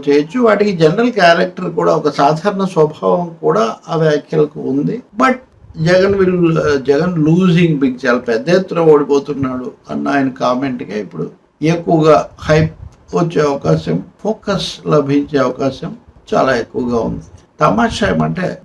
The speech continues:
ఆ, ప్రశాంత్ కిషోర్ ఇలా మాట్లాడుతున్న సమయంలోనే ప్రభుత్వ సలహాదారు సజ్జల రామకృష్ణారెడ్డి కొంతమంది, ఆ, YouTube-లో కాస్త ప్రముఖంగా పనిచేసే మీడియా మిత్రులతో ఆయన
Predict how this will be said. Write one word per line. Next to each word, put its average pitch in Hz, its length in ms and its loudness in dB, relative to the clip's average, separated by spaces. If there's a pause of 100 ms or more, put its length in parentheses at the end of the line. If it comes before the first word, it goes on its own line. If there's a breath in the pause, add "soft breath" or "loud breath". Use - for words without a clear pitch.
(200)
ఆ, 117 40 -10
ప్రశాంత్ 190 560 0
కిషోర్ 175 340 0
ఇలా 151 300 4
మాట్లాడుతున్న 151 680 0
సమయంలోనే 135 680 0
ప్రభుత్వ 139 560 -4
సలహాదారు 127 760 -2 (100)
సజ్జల 113 320 -6
రామకృష్ణారెడ్డి 156 800 -6 (120)
కొంతమంది, 185 720 0 (540)
ఆ, 135 160 -2
YouTube-లో 151 580 2
కాస్త 139 240 -2
ప్రముఖంగా 139 600 -2
పనిచేసే 127 720 -2
మీడియా 123 440 -2
మిత్రులతో 147 760 -2
ఆయన 147 640 0